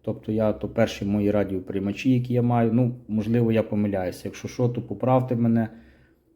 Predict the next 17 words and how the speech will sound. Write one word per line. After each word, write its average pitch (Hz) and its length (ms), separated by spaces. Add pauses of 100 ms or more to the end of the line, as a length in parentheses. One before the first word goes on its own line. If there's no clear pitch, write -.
(300)
Але 104 440 (220)
надіюся 107 640
і 104 180
думаю, 104 380
що 101 440 (720)
тут 113 200
мої 104 380
правильні 98 600 (460)
виводи, 120 420
бо 98 140
тому 113 300
що 104 260 (560)
приймач 113 380
почав - 380
набагато 101 500
краще 98 380
працювати. 92 680